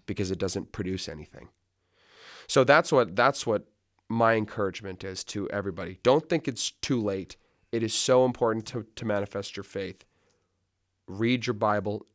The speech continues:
Try these practical things in your own life as a parent. Try these practical things in your own life as a non-parent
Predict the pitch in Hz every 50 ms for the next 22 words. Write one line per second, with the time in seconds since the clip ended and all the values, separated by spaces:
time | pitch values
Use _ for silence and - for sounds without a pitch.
0 | _ _ _ - - - 107 110 120 127 127 123 120 - - - - 120 107 104
1 | - - 117 110 - 98 95 - - 101 101 95 95 95 - - - _ 98 101
2 | 101 98 92 - - 101 101 104 104 101 - - 85 90 95 95 95 95 - -
3 | - 101 98 95 98 - - 98 98 101 110 - - - - - - 113 123 147
4 | 160 160 143 - - - 110 107 107 - - - 107 101 - - 110 104 101 98
5 | - - - - - - _ 131 135 131 131 - - 120 135 135 123 123 127 123
6 | 135 127 120 120 107 104 101 104 113 117 135 156 185 202 196 180 185 - - 87
7 | 73 71 - - - -